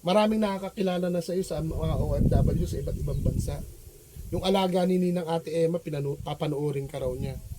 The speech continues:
At sasabihin doon sa mama niya na tulungan ka. Malay mo, tulungan ka ng bongga. Di ba? Tingin ka sa camera, pinanonood ka niya. Mag-, mag-hello ka.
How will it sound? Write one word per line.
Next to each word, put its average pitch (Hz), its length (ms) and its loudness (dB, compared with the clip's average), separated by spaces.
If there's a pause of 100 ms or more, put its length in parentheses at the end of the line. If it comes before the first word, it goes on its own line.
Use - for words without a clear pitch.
(320)
At 156 160 6 (240)
sasabihin 165 640 4
doon 156 160 -2
sa 175 80 0
mama 156 320 -2
niya 139 160 -2
na 127 80 -4
tulungan 131 560 2
ka. - 80 -6 (720)
Malay 147 240 0
mo, 170 160 4
tulungan 143 480 4
ka 139 80 2
ng 135 160 -2
bongga. 143 480 -4 (1400)
Di 135 160 -6
ba? 160 240 -2 (400)
Tingin 240 240 0
ka 247 80 -2
sa 220 160 2
camera, 196 320 0
pinanonood 151 560 -4
ka - 160 -10
niya. 104 160 -18 (480)
Mag-, 160 400 -2 (160)
mag-hello 170 560 6
ka. - 120 -2